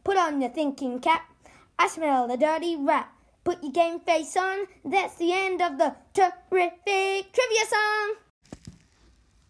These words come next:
Let's get started with the questions for Terrific Trivia. You can send your answers to us. We'll be checking them on the next podcast.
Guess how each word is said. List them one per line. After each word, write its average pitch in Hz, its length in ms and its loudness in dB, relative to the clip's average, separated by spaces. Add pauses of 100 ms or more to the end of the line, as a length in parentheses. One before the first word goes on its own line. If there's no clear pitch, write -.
(160)
Let's 269 260 -6
get 320 220 -8
started 254 560 -4
with 240 180 -10
the 233 120 -10
questions 240 580 -10
for 240 200 -10
Terrific 226 680 -12
Trivia. - 380 -14 (280)
You 262 260 -6
can 247 240 -8
send 247 360 -8
your 277 240 -6
answers 240 480 -10
to 214 160 -12
us. - 340 -14 (160)
We'll 240 280 -6
be 226 320 -8
checking 247 460 -10
them 247 220 -8
on 220 220 -6
the 208 80 -10
next 214 480 -12
podcast. - 540 -16